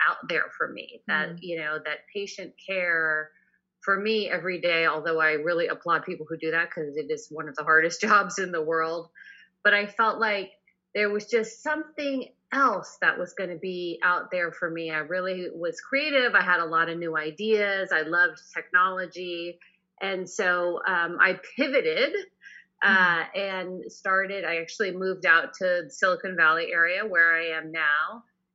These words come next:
Speaker 1: and, um, started working in the med tech industry. Um, and so I was so lucky to be able to marry my love of women's health with,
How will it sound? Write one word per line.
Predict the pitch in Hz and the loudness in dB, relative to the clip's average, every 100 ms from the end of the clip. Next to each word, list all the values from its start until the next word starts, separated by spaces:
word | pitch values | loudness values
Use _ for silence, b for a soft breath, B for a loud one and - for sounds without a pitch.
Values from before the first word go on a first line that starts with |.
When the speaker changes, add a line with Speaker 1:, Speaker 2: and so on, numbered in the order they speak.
| _ - | _ -10
Speaker 1:
and, | 202 190 185 185 185 180 - | -6 -4 -4 -4 -6 -8 -6
um, | 190 180 185 190 | -2 -2 -4 -10
started | - - 202 190 190 202 196 - | -14 -6 0 2 0 -4 -6 -8
working | 180 180 196 - 202 190 190 | -8 -8 -8 -8 -8 -8 -8
in | 185 180 175 180 | -6 -6 -8 -10
the | 175 | -6
med | 196 277 320 | 0 0 0
tech | - - - - | -2 -2 -6 -10
industry. | 165 156 156 - - - - 190 b b b - | -8 -8 -12 -12 -12 -10 -12 -14 b b b 2
Um, | 185 175 170 170 185 | 4 6 4 -2 -4
and | 185 | -6
so | 185 202 | -2 2
I | 180 | 4
was | 185 190 - | 2 -4 -2
so | 240 226 220 | 2 2 2
lucky | 214 202 196 - 190 190 | 0 0 0 0 -6 -6
to | 190 | -10
be | 165 175 180 | -8 -6 -6
able | 170 175 170 - | -6 -6 -8 -10
to | 180 160 160 156 151 165 | -8 -6 -6 -8 -10 -10
marry | 185 185 190 185 175 170 165 | -6 0 2 2 0 -4 -2
my | 175 175 170 | 2 2 0
love | 165 165 165 160 - | 0 2 2 0 -8
of | 160 | -6
women's | 165 170 160 160 - 269 | -4 -4 -6 -8 0 4
health | 247 165 160 - _ _ B B _ _ | 4 2 -4 -12 _ _ B B _ _
with, | 165 190 175 | -4 0 0